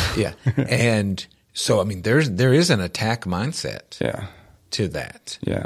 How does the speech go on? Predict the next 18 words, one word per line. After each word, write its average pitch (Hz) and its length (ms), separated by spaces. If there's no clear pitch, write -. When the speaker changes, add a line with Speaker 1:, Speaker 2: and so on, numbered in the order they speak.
Speaker 1:
Um, 82 420
the 82 220
helpful, 147 460
hurtful. - 520
Speaker 2:
Ha-, - 120
attack 113 320
mindset? 120 460
Speaker 1:
Yeah. 78 220
Speaker 2:
It'll 113 220
kill - 180
you. - 160
Speaker 1:
Yeah. 80 140
Speaker 2:
Yeah. 92 300
It's 113 160
gotta 107 240
be, 92 560
um, 92 580
I 87 500